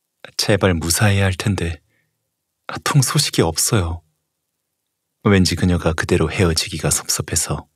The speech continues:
나는 아이들에게 일 크로이처씩을 나누어 주었다네. 그 어머니에게도 일 크로이처를 주며 막내를 위해서도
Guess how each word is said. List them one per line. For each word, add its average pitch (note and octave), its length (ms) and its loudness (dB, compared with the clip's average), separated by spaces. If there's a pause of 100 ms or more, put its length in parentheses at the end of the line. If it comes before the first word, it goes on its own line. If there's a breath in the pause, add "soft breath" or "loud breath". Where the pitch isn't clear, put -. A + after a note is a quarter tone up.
(380)
나는 F2 300 4
아이들에게 D2+ 720 0 (680 soft breath)
일 F#2+ 240 4
크로이처씩을 D#2+ 840 0
나누어 C#2+ 320 2
주었다네. D2 720 -6 (1200)
그 F2+ 180 2
어머니에게도 D#2+ 840 2 (140)
일 F2 220 2
크로이처를 E2 640 -2
주며 C#2 400 -4 (720 loud breath)
막내를 F#2 500 2
위해서도 D#2 680 -2